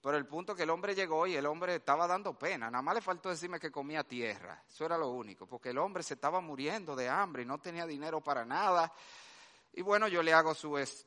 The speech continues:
historia clínica, su examen físico, y como era rutinario, le digo, "Mire, le voy a mandar a hacer unas analíticas, unos análisis, usted se lo hace, me lo trae en la próxima cita". Y me dice el señor, "Ah, pero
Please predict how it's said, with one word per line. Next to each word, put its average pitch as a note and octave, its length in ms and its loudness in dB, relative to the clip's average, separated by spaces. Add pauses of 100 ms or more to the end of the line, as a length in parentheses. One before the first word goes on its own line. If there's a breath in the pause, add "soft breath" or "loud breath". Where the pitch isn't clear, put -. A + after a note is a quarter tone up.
historia C#3 520 -2
clínica, E3+ 540 0
su C3 140 -8
examen C#3 400 -4
físico, F3 560 -4
y D3+ 40 -8
como B2 340 -6
era D3+ 180 4
rutinario, F3+ 680 0
le C#3+ 140 -2
digo, D3 200 -2
"Mire, D3+ 160 -2
le C3+ 80 0
voy C#3 140 -2
a - 20 -4
mandar D#3 240 -2
a D3 40 2
hacer D3 180 -6
unas D3+ 240 -4
analíticas, D3 580 -4
unos C#3 200 -6
análisis, E3+ 380 0
usted D3 200 -4
se E3 120 -8
lo E3+ 140 0
hace, F3 220 2
me C#3 100 -6
lo B2+ 140 -4
trae D#3 200 -2
en E3 40 -6
la D#3 80 -2
próxima C#3 480 -10
cita". F#2+ 360 -12
Y - 20 -14
me G#2 120 -12
dice A#2+ 200 -8
el C3+ 80 -12
señor, B2+ 260 -4
"Ah, A#3 100 2
pero C#3 280 -2